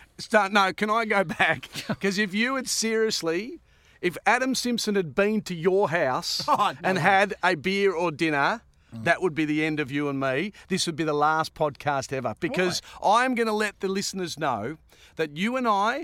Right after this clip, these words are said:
Speaker 1: have worked together <laughs> for seventeen years
Speaker 2: <laughs>
Speaker 1: and
Speaker 2: Mm.
Speaker 1: you have never been to my place.
Speaker 2: Nope.
Speaker 1: I've never invited him. <laughs> And I've never been to your place.
Speaker 2: And that's the way it should be.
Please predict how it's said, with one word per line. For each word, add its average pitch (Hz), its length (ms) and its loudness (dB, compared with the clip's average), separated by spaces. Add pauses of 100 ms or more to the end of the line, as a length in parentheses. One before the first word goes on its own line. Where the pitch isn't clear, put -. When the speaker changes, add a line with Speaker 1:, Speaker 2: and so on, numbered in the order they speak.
Speaker 1:
have 180 180 -2
worked 196 280 0
together 202 520 2 (360)
<laughs> 349 380 4
for 196 120 2
seventeen 247 840 2
years 208 680 2 (260)
Speaker 2:
<laughs> - 260 -8
Speaker 1:
and 202 440 2
Speaker 2:
Mm. 135 380 -6 (380)
Speaker 1:
you 185 240 -2
have 185 180 0
never 196 420 2
been 226 260 0
to 196 60 -2
my 165 200 2
place. 135 460 -2
Speaker 2:
Nope. 117 140 -10 (680)
Speaker 1:
I've 90 200 -8
never 73 200 -12
invited 80 380 -6
him. 104 140 -8 (280)
<laughs> - 80 -6 (420)
And 180 140 2
I've 202 260 4
never 180 300 0
been 165 220 -2
to 156 60 -2
your 151 200 0
place. 123 220 -2
Speaker 2:
And 277 100 -2
that's 349 140 -4
the 370 80 -8
way 349 140 -2
it 339 80 -8
should 403 200 -6
be. 226 220 -6